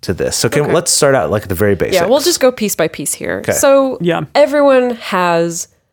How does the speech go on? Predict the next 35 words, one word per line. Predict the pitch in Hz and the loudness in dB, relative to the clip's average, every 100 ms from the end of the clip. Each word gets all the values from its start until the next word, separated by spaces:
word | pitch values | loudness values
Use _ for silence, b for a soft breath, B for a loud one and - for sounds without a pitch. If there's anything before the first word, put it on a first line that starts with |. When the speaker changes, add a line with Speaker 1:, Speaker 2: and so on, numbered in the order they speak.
| _ | _
Speaker 2:
boundaries, | - 160 151 156 147 - - | -4 -2 -2 -4 -6 -8 -2
whether | 208 240 277 | 2 4 4
they | 240 214 | 4 4
know | 175 170 | 4 2
it | 170 | 2
or | 156 | -2
not. | 156 - - - - _ _ _ - | -4 -4 -10 -14 -18 _ _ _ -2
You | 202 | 0
have | 208 196 | 2 0
boundaries. | 175 147 160 131 127 - | 0 0 -2 -2 -4 -4
If | 175 | -2
you're | |
listening | 175 196 220 | 0 0 0
to | 214 | 0
this | 214 | 0
right | 220 196 | 0 0
now, | 170 | 0
you | 165 160 | 0 0
have | 165 160 | -2 -2
boundaries. | 156 147 147 - 151 170 165 | -2 -4 -4 -6 -6 -6 -6
You | 160 | -6
just | 170 | -4
maybe | 160 156 156 | -4 -2 -4
don't | 160 160 | -4 -2
know | 156 151 | -2 -2
it, | - | 0
or | 247 | 2
maybe | 269 285 | 2 2
you're | 285 262 | 2 2
very | 240 240 | 2 4
aware | 165 147 - | 2 0 -4
of | - | -6
it. | - - - | -8 -12 -10
Um, | 165 160 | -4 0
Speaker 1:
Mm-hmm. | 110 | 0